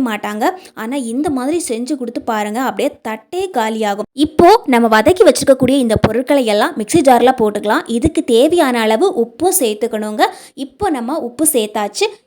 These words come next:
இது கூட இதோட டேஸ்ட்டை நமக்கு எக்ஸ்ட்ரா லெவல்ல எடுத்து போகணும் அப்படின்னா கொஞ்சமா வேர்க்கடலை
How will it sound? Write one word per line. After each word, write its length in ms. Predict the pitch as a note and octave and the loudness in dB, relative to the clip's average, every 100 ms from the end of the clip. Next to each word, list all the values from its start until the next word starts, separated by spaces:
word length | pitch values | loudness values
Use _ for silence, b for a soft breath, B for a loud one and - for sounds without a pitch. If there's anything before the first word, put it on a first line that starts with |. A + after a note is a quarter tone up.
| A#3+ | -14
இது 100 | C4 D4+ C4+ | -10 -6 -2
கூட 320 | F4 F#4+ C4+ - - A#3+ | 0 2 0 -4 -12 -10
இதோட 300 | A#3+ F#4+ G4 - | -2 -2 -2 0
டேஸ்ட்டை 340 | A3+ C4 - A#3+ | 0 0 -2 -4
நமக்கு 220 | A3 G#3 C4 - | -6 -8 -10 -10
எக்ஸ்ட்ரா 340 | - - G#4+ F#4 A#3+ | -10 -10 -6 -4 -4
லெவல்ல 280 | A#3+ D4 C4 | -4 -4 -4
எடுத்து 200 | G#3+ A#3+ C4 A#3 | -6 -6 -6 -4
போகணும் 340 | A3 A#3 B3+ | -4 -2 -4
அப்படின்னா 320 | A3+ G#3+ G#3+ E4+ B - | -4 -6 -6 -10 B -8
கொஞ்சமா 380 | B3+ F#4 E4 C#4+ B3+ | -6 -4 -4 -6 -4
வேர்க்கடலை 500 | A3 C4+ - B3+ A#3+ | 0 0 0 -4 -4